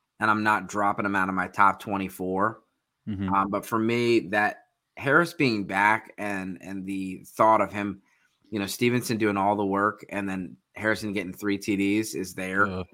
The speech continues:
Speaker 1: And so Jacobs versus the Houston Texans is, is a pretty juicy matchup.
Speaker 2: Mm-hmm.
Speaker 1: And so I'm gonna take that one with the, without the fear of someone taking over. And he's been so, so involved in the passing game recently.
Speaker 2: Yeah, I agree with you. It's hard for me to stay off of Jacobs here. If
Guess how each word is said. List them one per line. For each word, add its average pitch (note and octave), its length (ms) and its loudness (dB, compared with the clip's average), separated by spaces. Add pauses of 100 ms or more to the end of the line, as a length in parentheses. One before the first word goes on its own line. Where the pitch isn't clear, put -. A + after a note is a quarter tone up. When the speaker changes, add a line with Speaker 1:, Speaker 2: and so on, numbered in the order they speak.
(400)
Speaker 1:
And G#2 240 -2
so G#2 180 0
Jacobs A#2 640 2
versus G#2 380 -2
the F#2+ 100 -4
Houston G2+ 360 -4
Texans A2 720 -4
is, F#2 520 -8
is F#2+ 220 -8
a F2+ 140 -4
pretty C#3 300 2
juicy A2+ 340 -2
matchup. G2 520 2 (440)
Speaker 2:
Mm-hmm. A#2 80 2
Speaker 1:
And B2 220 2
so F#2+ 200 -4
I'm G#2+ 200 2
gonna G#2 160 -2
take G2 240 -2
that F#2+ 200 0
one F#2 320 -4
with F#2 200 -8
the, F2+ 320 -4
without G#2+ 400 4
the G2 80 -6
fear F2+ 520 -2 (520)
of G2 280 -6 (120)
someone G2 280 -4
taking F#2 300 -8
over. F#2 240 -4
And F2+ 80 -6
he's C#3+ 160 -2
been D#3 140 2
so, A#2 460 4
so D3 240 4
involved G2+ 340 0
in - 20 -2
the F2+ 60 -6
passing G2+ 400 -2
game F2+ 180 -10
recently. D2 500 -14 (960)
Speaker 2:
Yeah, B2 180 8
I A2+ 80 6
agree A#2 260 4
with G#2+ 140 0
you. G2+ 60 6
It's F#2+ 100 0
hard A2 180 6
for - 80 -4
me G#2+ 140 6
to F#2+ 80 4
stay - 180 6
off G2+ 160 6
of G2 60 4
Jacobs G2 420 4
here. G2 340 4
If G#2 300 2